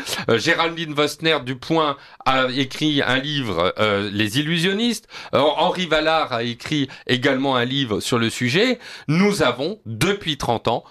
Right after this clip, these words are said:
des ennemis de la France qui agissent et qui détruisent notre système énergétique, système électrique et système énergétique. Et c'est ça qui est extrêmement grave, et Emmanuel Macron fait, euh, partie,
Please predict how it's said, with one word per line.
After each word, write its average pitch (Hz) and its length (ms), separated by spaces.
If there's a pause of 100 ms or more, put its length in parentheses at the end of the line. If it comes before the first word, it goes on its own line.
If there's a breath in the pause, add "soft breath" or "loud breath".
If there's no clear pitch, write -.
(140 loud breath)
des 175 380
ennemis 165 400
de 113 160
la 107 160
France - 440
qui 208 240
agissent 127 440 (320 loud breath)
et 196 140
qui 151 120
détruisent 131 520 (140)
notre 131 460 (120 loud breath)
système 151 540 (120)
énergétique, 147 600 (120)
système 170 380
électrique 147 420 (240 soft breath)
et 147 80
système 135 380
énergétique. 110 520 (220 loud breath)
Et 139 80
c'est 147 160
ça 233 300 (160 loud breath)
qui - 80
est - 260 (100)
extrêmement 190 600
grave, 156 360 (220 loud breath)
et 139 160
Emmanuel 143 400
Macron 151 400 (180 loud breath)
fait, - 380
euh, 117 160
partie, 160 560